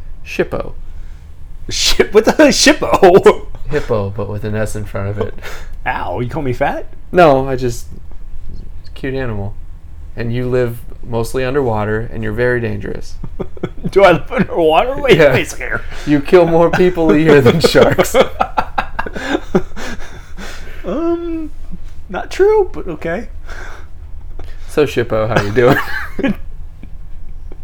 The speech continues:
Speaker 1: It's also, instead of calling them potato chips, I call them chippos, 'cause it sounds like hippo.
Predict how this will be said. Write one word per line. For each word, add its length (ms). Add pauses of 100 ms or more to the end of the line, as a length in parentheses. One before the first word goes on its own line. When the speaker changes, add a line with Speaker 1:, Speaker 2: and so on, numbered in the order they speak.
(280)
Speaker 1:
It's 100
also, 420 (260)
instead 280
of 60
calling 240
them 40
potato 360
chips, 460
I 80
call 200
them 180
chippos, 600 (1200)
'cause 140
it 40
sounds 220
like 120
hippo. 420